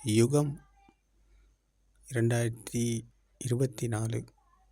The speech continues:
ஒன்பது இருபத்தி ஒன்று அன்று இந்த யுகம் மாறத் தொடங்கியிருக்கிறது. இதுவரை காலமும்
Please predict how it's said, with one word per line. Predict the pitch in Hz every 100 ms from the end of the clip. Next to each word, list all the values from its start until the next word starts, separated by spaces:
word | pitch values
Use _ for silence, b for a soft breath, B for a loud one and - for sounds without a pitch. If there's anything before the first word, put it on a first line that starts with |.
| _ _ _ _ _ _ _
ஒன்பது | 135 135 151 147 147 139 - _
இருபத்தி | 123 120 143 135 _ 120 117 -
ஒன்று | - 113 143 139 120
அன்று | 110 113 95 - _ _ _ _ _ _ _ _ _ _ _ _ _ _ _ _ _ _ - _ _ _ _
இந்த | - 131
யுகம் | 131 120 127 160 147 113 - - -
மாறத் | 120 110 117 135 135
தொடங்கியிருக்கிறது. | 120 117 120 113 - 117 110 - - - - _ _ _ _ _ _ _ -
இதுவரை | 120 120 123
காலமும் | 117 120 120 123 135 160